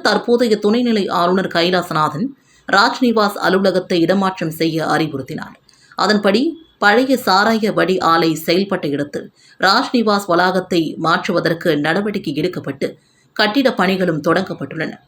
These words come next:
இந்த கட்டிட பணிகளுக்கு ரூபாய் பதிமூன்று கோடிக்கு மேல் செலவிடப்பட்டுள்ளதாக கூறப்படுகிறது. தற்போதுள்ள துணைநிலை ஆளுநர் மாளிகையில் உள்ள அவரது இல்லம், அலுவலகம் ஆகியவை கடற்கரை எட்டியுள்ள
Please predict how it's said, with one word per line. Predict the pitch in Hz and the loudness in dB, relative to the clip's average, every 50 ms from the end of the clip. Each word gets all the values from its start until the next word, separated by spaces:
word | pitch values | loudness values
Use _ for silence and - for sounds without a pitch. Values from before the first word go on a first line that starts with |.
| _ - - - - - | _ -20 -20 -20 -12 -4
இந்த | - 208 208 202 | 0 2 2 2
கட்டிட | 208 208 202 202 269 262 247 220 | 2 2 0 2 2 2 2 2
பணிகளுக்கு | - 196 185 196 185 185 180 170 165 - - 170 202 - | 2 0 0 0 2 2 2 0 0 0 0 0 0 0
ரூபாய் | - 208 208 202 196 185 185 185 | 2 2 4 4 4 4 2 2
பதிமூன்று | - - 180 208 254 254 247 233 226 214 202 | 2 2 2 2 2 0 2 2 2 0 2
கோடிக்கு | - 190 180 185 185 - 185 | 2 2 2 2 2 0 0
மேல் | 185 180 170 147 - | 0 0 0 -2 -4
செலவிடப்பட்டுள்ளதாக | - - 175 180 208 208 202 185 180 170 156 - 160 160 160 160 156 160 180 165 | -2 0 0 2 2 2 0 0 -2 -4 -4 -2 0 0 2 2 0 0 -4 -6
கூறப்படுகிறது. | - 175 175 151 143 - 131 127 139 156 165 160 - - - _ _ _ _ - - - - - - | -2 -2 -2 -2 -4 -8 -10 -6 -4 -2 -2 -2 -4 -8 -14 _ _ _ _ -20 -20 -20 -12 -4 0
தற்போதுள்ள | 214 202 202 - 220 240 247 277 262 247 233 220 202 | 2 2 4 4 4 4 6 4 4 2 2 2 2
துணைநிலை | - 202 202 233 247 240 233 214 202 185 - | 2 2 2 2 2 2 2 2 2 2 2
ஆளுநர் | 175 175 180 196 196 180 156 | 2 2 2 2 0 0 0
மாளிகையில் | 151 160 165 180 202 196 202 175 135 | 0 0 2 2 2 0 -2 -2 -4
உள்ள | 139 151 165 - - - _ _ _ - | -4 -4 -4 -6 -10 -12 _ _ _ -2
அவரது | - 175 185 220 214 202 170 156 | 0 0 2 2 0 0 -2 0
இல்லம், | 151 175 175 160 147 208 269 277 - _ _ - - | 0 0 0 0 0 -2 -4 -8 -10 _ _ -4 -2
அலுவலகம் | - 175 220 220 220 220 214 208 208 190 - - 147 | 0 2 2 2 0 0 -4 -2 -4 -4 -4 -2 0
ஆகியவை | 160 165 165 - 170 160 156 156 - - - _ _ _ _ _ - | 0 0 0 -2 -6 -6 -4 -6 -8 -8 -12 _ _ _ _ _ 0
கடற்கரை | 220 226 262 269 277 277 262 240 202 | 2 4 4 4 2 2 2 2 4
எட்டியுள்ள | 180 180 180 - 180 180 185 190 | 2 2 2 0 0 0 2 4